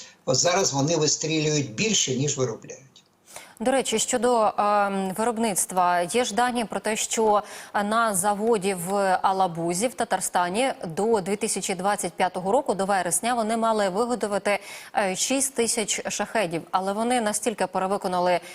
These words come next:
Speaker 2: цю норму, що цю кількість виготовили до вересня цього року. Ну, тобто на рік, е, вперед. І з чим можна пов'язувати таке перевиконання плану?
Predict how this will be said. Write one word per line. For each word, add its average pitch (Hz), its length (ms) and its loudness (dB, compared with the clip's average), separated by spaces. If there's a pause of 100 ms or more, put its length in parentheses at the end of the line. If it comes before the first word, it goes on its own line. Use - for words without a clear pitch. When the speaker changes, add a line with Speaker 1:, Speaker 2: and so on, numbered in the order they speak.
(180)
Speaker 2:
цю 226 160 2
норму, 247 440 4
що 196 280 0
цю 240 260 0
кількість 294 540 -2
виготовили 214 720 0 (260)
до 202 220 2
вересня 220 540 2
цього 220 420 2
року. 180 340 2
Ну, 196 180 -2
тобто 196 360 0 (340)
на 220 180 2
рік, 247 240 -2
е, 214 200 4
вперед. 196 640 0
І 214 60 -2
з - 80 0
чим 285 160 0
можна 247 380 2
пов'язувати 208 600 0
таке 185 500 0
перевиконання 180 640 -2
плану? 165 400 -2